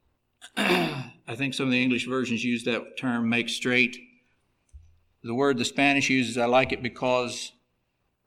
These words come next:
make straight is okay. It sounds sort of Dutchy in, in a way for some of you that would know that, but, but not, I'm not an authority on the Dutch either. So,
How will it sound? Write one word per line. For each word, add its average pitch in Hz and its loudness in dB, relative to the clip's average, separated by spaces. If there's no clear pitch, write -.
make 139 0
straight 120 0
is 113 -8
okay. 107 -4
It 95 -10
sounds 110 -8
sort 113 -6
of 90 -12
Dutchy 107 -6
in, 87 -16
in 98 -14
a 92 -14
way 95 -10
for 95 -18
some 101 -12
of 98 -14
you 101 -14
that 87 -18
would 104 -16
know 104 -10
that, 101 -14
but, - -18
but 120 -2
not, 110 -8
I'm 113 -2
not 110 -2
an 95 -10
authority 98 -6
on 87 -12
the 92 -16
Dutch - -10
either. 95 -6
So, 95 -8